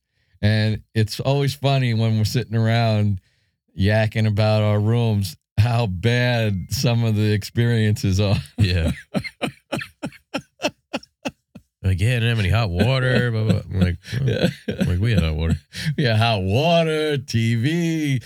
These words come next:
Speaker 2: Heart-shaped
Speaker 1: mas-
Speaker 2: bathtub.
Speaker 1: <laughs> Yeah. Yeah, spa tubs. <laughs> Oh,
Speaker 2: I don't know.
Speaker 1: man.
Speaker 2: Keith, Keith was raving about his room. He was saying that
Speaker 1: Yeah.
Speaker 2: those are the best.
Speaker 1: I don't know about that.
Speaker 2: Yeah.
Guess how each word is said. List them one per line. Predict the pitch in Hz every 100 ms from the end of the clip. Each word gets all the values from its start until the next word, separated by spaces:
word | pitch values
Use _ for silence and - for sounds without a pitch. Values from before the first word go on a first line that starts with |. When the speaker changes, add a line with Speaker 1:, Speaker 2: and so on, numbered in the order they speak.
| -
Speaker 2:
Heart-shaped | 98 92 104 80 76
Speaker 1:
mas- | 113 127
Speaker 2:
bathtub. | - - 113 117 -
Speaker 1:
<laughs> | 220
Yeah. | 185 170 - - 160 139 - 180 - 151 165 -
Yeah, | 160 131 131
spa | 110 - - 113 - 156 151 -
tubs. | 147 147 147 135 131 - - -
<laughs> | - - _ - - _ - - _ - - _ _ _ _ _ _ _ _ _ _ _ - - - - _
Oh, | - 107
Speaker 2:
I | 107
don't | 151
know. | 156
Speaker 1:
man. | 104
Speaker 2:
Keith, | 85 190 - -
Keith | - 190 233 107 -
was | 123 113 98
raving | 123 143 90
about | 87 87 87
his | 98 85
room. | 78 78
He | 92
was | -
saying | 95 82
that | 85 -
Speaker 1:
Yeah. |
Speaker 2:
those | 92 101
are | 80
the |
best. | 78 90 82 - - - - - -
Speaker 1:
I | 127
don't | 180 175
know | 175 170
about | 95 90 85
that. | 87 80 78 90
Speaker 2:
Yeah. | 85 87